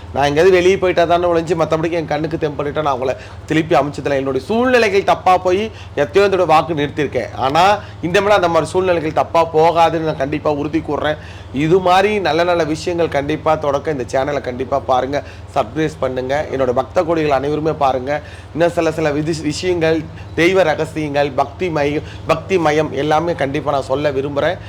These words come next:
இன்னும் நிறைய விஷயங்கள் நான் தெரிஞ்சுக்கணும். எல்லாருமே கேட்டிருக்கீங்க, "அம்மா வீட்ல இருந்து பரிகாரம் எப்படி பண்றது, வீட்ல இருந்து என்னம்மா செய்யறது, உங்களை நினைச்சு நாங்க விளக்கு போட்டுட்டு இருக்கோம்னு" சொல்லியிருக்கோம். உங்களுக்குலாம்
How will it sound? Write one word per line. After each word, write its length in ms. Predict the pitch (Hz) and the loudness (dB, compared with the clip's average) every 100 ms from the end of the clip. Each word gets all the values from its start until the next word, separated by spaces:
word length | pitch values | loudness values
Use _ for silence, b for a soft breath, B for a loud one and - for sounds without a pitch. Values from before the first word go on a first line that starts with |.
| B - | B -2
இன்னும் 160 | 156 | 0
நிறைய 280 | 143 156 160 | 2 4 2
விஷயங்கள் 460 | 156 170 165 156 131 | 2 -2 0 0 0
நான் 140 | 147 | -2
தெரிஞ்சுக்கணும். 380 | 147 147 147 147 B B | -4 -6 -4 -6 B B
எல்லாருமே 340 | 156 185 196 | 2 4 4
கேட்டிருக்கீங்க, 400 | 202 190 170 156 | 2 2 0 -2
"அம்மா 160 | 160 175 | 2 2
வீட்ல 320 | 170 196 185 | 2 0 0
இருந்து 220 | 180 170 | 0 0
பரிகாரம் 260 | 156 160 151 | 0 2 0
எப்படி 380 | 143 156 151 139 | -2 -4 -2 -2
பண்றது, 360 | 131 123 139 - B - | -2 0 -2 -2 B -2
வீட்ல 160 | 185 | 0
இருந்து 200 | 170 170 | 2 2
என்னம்மா 320 | 151 160 170 160 | 2 2 2 0
செய்யறது, 400 | 160 151 151 160 | 0 0 0 0
உங்களை 240 | 151 151 | 2 0
நினைச்சு 120 | 160 | -2
நாங்க 200 | 160 143 | -2 -2
விளக்கு 260 | 131 151 160 | 0 -2 -2
போட்டுட்டு 280 | 156 135 123 | -4 -4 -6
இருக்கோம்னு" 280 | 139 139 | -6 -4
சொல்லியிருக்கோம். 400 | 135 131 127 135 131 | -2 -2 -2 -2 -2
உங்களுக்குலாம் 280 | 123 165 | -2 -2